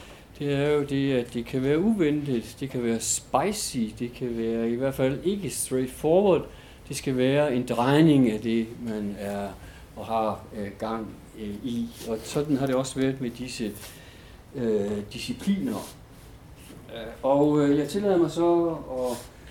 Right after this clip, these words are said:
være selvhenvendt, og så, øh, viser jeg forsiden på en, øh, en bog, øh, som jeg lavede på et, øh, tidspunkt. Det er en tysk oversættelse på dansk, hedder den Viljen til, øh, Orden. Og når jeg tager den frem, så er det fordi, at, øh, efter min opfattelse, så hviler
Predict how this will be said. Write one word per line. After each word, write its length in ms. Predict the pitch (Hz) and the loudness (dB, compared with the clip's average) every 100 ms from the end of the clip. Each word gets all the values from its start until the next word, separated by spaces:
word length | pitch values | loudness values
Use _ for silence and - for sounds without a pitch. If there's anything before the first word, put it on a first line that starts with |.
| - | -14
være 140 | 127 117 | -8 -4
selvhenvendt, 800 | - 190 180 160 151 156 120 143 | 0 0 2 2 2 0 -2 -6
og 160 | 131 | -8
så, 380 | - 147 143 143 - - 135 | -6 0 2 0 -2 -12 -6
øh, 280 | 123 117 123 | -2 -2 -2
viser 300 | 165 147 113 | -4 -4 -4
jeg 100 | 107 - | -4 -8
forsiden 560 | 160 165 170 143 123 117 | -4 -4 -4 -4 -4 -4
på 140 | - | -4
en, 540 | 117 110 107 101 104 101 | -6 -6 -8 -10 -12 -12
øh, 60 | 98 - - - - - - - - | -14 -18 -20 -20 -20 -20 -20 -20 -16
en 240 | 190 95 98 | -12 -10 -4
bog, 400 | 156 202 160 117 110 123 | 0 0 -2 -6 -14 -12
øh, 180 | 127 123 117 | -8 -8 -8
som 180 | 135 | -6
jeg 80 | 123 | -4
lavede 220 | 123 143 | -2 -2
på 140 | 151 139 | -4 -6
et, 180 | 127 131 | -8 -6
øh, 220 | 127 120 | -6 -6
tidspunkt. 460 | 160 156 139 131 | -8 -8 -4 -4
Det 60 | 139 | -4
er 40 | |
en 60 | 135 | -6
tysk 220 | 143 - | -10 -10
oversættelse 540 | 135 151 - 139 123 113 | -10 -8 -6 -6 -6 -10
på 100 | 123 113 - 120 - | -10 -10 -12 -6 -2
dansk, 240 | 156 151 | -2 -2
hedder 140 | 139 | -2
den 140 | 127 120 | -2 0
Viljen 300 | 143 160 135 | -2 0 -4
til, 280 | - 120 113 110 | -4 -8 -6 -6
øh, 240 | 107 104 | -6 -4
Orden. 420 | - - - 110 104 - - - - - | -4 -6 -6 -10 -10 -18 -20 -20 -20 -14
Og 120 | 139 | -8
når 80 | 135 | -4
jeg 100 | 139 | -4
tager 160 | 151 151 | -2 -2
den 100 | 143 | 0
frem, 280 | 185 202 | 0 0
så 120 | 156 170 | 0 -2
er 40 | |
det 80 | 165 | -2
fordi, 460 | 160 185 208 185 | -4 -4 -2 -2
at, 440 | 135 143 147 143 147 | -2 -4 -6 -6 -6
øh, 320 | 127 120 120 | -2 -2 -4
efter 280 | 131 127 151 | -8 -6 -4
min 200 | 185 185 | -2 -2
opfattelse, 640 | 160 160 139 131 120 - | -4 -4 -4 -4 -6 -8
så 180 | 120 147 | -8 -6
hviler 580 | 143 143 208 160 113 101 | -6 -6 -6 -6 -4 -4